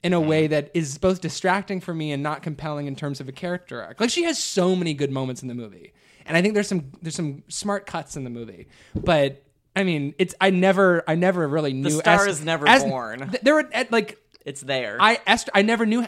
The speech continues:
Speaker 1: Esther Hoffman.
Speaker 2: Yeah.
Speaker 1: It was always fucking Barbara. <laughs>
Speaker 3: That's true.
Speaker 2: I mean, I don't think Barbara's a good actor. I think she's, I think she's fine. She's a, she's an unparalleled singer, and she's charismatic as an actor, but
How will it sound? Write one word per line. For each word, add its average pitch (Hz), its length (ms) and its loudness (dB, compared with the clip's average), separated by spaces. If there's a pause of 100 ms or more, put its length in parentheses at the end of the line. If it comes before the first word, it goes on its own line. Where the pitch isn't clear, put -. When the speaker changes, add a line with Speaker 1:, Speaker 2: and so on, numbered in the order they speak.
(120)
Speaker 1:
Esther 185 220 -4
Hoffman. 202 460 -10 (240)
Speaker 2:
Yeah. 85 140 -8 (760)
Speaker 1:
It 185 80 4
was 214 140 2
always 190 300 2
fucking 190 240 -8
Barbara. 175 420 -4 (420)
<laughs> - 400 -20
Speaker 3:
That's 131 300 -10
true. - 260 -16 (240)
Speaker 2:
I 151 60 -8
mean, 160 120 0
I 156 140 -2
don't 170 160 -2
think 156 160 -10
Barbara's 101 320 -8
a 92 40 -18
good 90 160 -16
actor. 87 420 -18 (340)
I 113 80 -8
think 110 300 -10
she's, - 460 -14 (1080)
I 135 100 -8
think 143 140 -6
she's - 240 -12 (140)
fine. 90 560 -14
She's 127 240 -6
a, 120 160 -4 (240)
she's 151 280 -6
an 156 160 -8
unparalleled 185 840 2
singer, 120 580 -2 (680)
and 127 180 -4
she's 131 240 -6
charismatic 101 920 -6
as 90 180 -12
an 98 80 -14
actor, 87 340 -14
but 98 160 -14